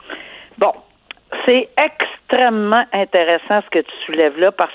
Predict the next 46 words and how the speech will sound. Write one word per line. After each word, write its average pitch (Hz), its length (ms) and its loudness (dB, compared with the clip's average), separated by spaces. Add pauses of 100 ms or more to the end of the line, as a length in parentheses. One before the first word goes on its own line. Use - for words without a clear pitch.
que 180 140 2 (120)
c'est 160 220 0
deux 214 200 6 (100)
choses, 220 400 0 (240)
euh, 160 260 4
oui, 165 460 -2 (100)
mais 190 300 -2 (100)
à 190 120 2 (240)
deux 277 300 2
niveaux. 214 500 0 (160)
Il 170 60 0
y - 20 6
a, - 100 4
il 208 60 2
y - 20 4
a 240 60 2
deux 294 180 2
niveaux 214 380 2
en 170 40 2
matière 160 360 0 (100)
criminelle. 151 540 -6
On 175 100 0
n'est 208 100 0
pas 247 240 0 (360)
en 170 80 -4
matière 175 320 2 (100)
civile, 139 280 -4
là. - 60 -12 (400)
En 190 60 2
matière 269 380 2
criminelle, 196 640 2 (460)
lorsque 262 460 2
la 190 180 2
personne 202 800 -2 (160)
comparaît, 247 640 0 (160)
là, - 140 -4
ok, - 180 0
la 185 100 2
première 254 420 2
étape, - 300 -4
on 120 120 -6
va 135 100 -4
mettre 156 200 -4
ça 156 140 4 (400)
simple, 214 280 -4
là, 220 100 2